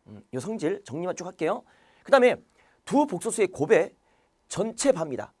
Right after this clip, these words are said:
켤레 복소수는 각각의 곱의 바로 켤레 복소수의 곱과 똑같다라는 사실,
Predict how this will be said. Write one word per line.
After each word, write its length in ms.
켤레 220
복소수는 480
각각의 580
곱의 400
바로 300
켤레 220
복소수의 300
곱과 420
똑같다라는 500
사실, 360